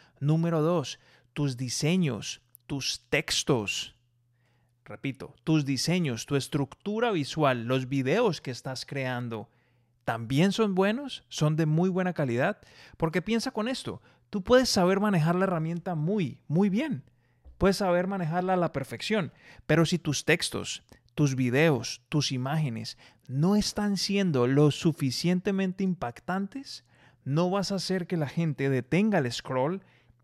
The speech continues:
le llame la atención tu anuncio y haga clic o hagan la acción que quieres que hagan.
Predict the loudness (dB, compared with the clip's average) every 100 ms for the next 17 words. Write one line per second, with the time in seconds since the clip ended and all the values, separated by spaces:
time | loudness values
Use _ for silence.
0 | _ -6 -4 0 4 4 2 -2 -2 -2
1 | -4 -2 -4 -2 -2 -2 -2 -4 -6 -6
2 | -4 0 2 2 0 -2 -4 -4 -12 _
3 | _ _ -2 0 2 0 0 -2 -2 -2
4 | -4 -6 -4 -4 -6 -8 -10 -12 -18